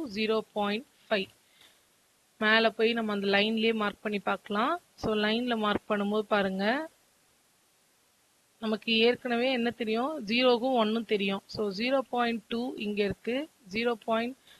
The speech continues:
ஃபைவ் இங்க இருக்கு. நான் இது ரெண்டுத்துக்கும் நடுவுல இருக்கிற வேல்யூ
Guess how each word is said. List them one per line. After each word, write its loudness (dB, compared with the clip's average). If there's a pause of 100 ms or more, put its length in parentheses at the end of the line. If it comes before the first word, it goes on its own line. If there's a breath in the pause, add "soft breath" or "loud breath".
(260 soft breath)
ஃபைவ் 6 (120)
இங்க 0
இருக்கு. -6 (520 soft breath)
நான் 4
இது -2
ரெண்டுத்துக்கும் -2
நடுவுல 4
இருக்கிற -2 (100)
வேல்யூ 4